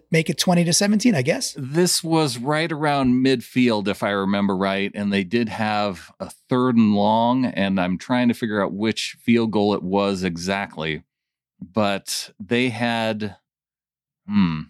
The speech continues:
Speaker 2: I, I, I just, I remember at one point in the game, the Steelers had a third and long, and they picked up a pretty good amount of yards on third down and
Speaker 1: Hmm.
Speaker 2: got the field goal. I think it was that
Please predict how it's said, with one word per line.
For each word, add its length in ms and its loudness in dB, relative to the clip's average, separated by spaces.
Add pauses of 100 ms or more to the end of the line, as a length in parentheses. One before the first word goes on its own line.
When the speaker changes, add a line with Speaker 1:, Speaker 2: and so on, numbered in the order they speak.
(380)
Speaker 2:
I, 200 0
I, 220 -2
I 80 0
just, 300 -4
I 60 -2
remember 640 0
at 140 -2
one 240 2
point 260 0
in 40 0
the 80 4
game, 500 2
the 100 0
Steelers 500 0
had 220 -2
a 60 -2
third 320 0
and 140 4
long, 480 2 (440)
and 280 -2
they 220 0
picked 360 -6
up 180 -4
a 80 -6
pretty 400 -2
good 220 2
amount 280 2
of 60 2
yards 400 0
on 160 0
third 300 -2
down 480 -4 (340)
and 320 0
Speaker 1:
Hmm. 20 6
Speaker 2:
got 240 0
the 60 -6
field 340 0
goal. 180 0
I 80 0
think 200 -2
it 80 0
was 180 -2
that 200 -2